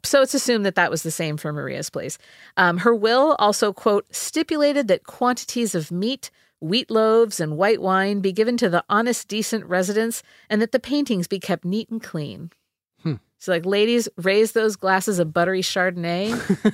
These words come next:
Speaker 1: Take a look at this art. There you are.
Speaker 2: <laughs> Live your best lives.
Speaker 1: <laughs> So
Speaker 2: All
Speaker 1: the
Speaker 2: the single ladies.
Speaker 1: all the single ladies. Um, so the paintings are kept in a room on the second floor
Speaker 2: Okay.
Speaker 1: of the main building.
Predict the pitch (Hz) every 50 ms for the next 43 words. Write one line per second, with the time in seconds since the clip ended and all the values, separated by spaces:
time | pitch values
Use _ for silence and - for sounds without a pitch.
0 | - 214 - - 226 208 202 214 226 202 277 320 - - - - - 233 - 220
1 | 214 202 - - 185 185 220 269 285 285 330 202 190 185 190 196 208 226 247 226
2 | 190 175 170 185 - - - - 170 175 151 139 127 151 156 165 170 175 170 147
3 | 156 151 - - 165 156 151 131 123 120 381 - 427 - 659 - - - - 240
4 | - - - 285 269 240 175 175 196 202 175 - 214 202 202 196 196 196 196 196
5 | 196 196 - _ - - - 254 254 254 247 240 - 254 240 247 247 247 240 240
6 | 247 - _ - - - - - - - 208 196 185 180 170 175 185 - _ -
7 | - 254 247 247 247 247 277 277 294 302 311 311 285 294 285 - 247 233 - 254
8 | 233 233 220 208 208 208 208 190 180 180 - - - 170 - - 139 135 - 151
9 | - - - - 247 233 120 107 - 120 - 165 - 175 170 160 156 156 160 160
10 | 160 147 135 - 131 139 160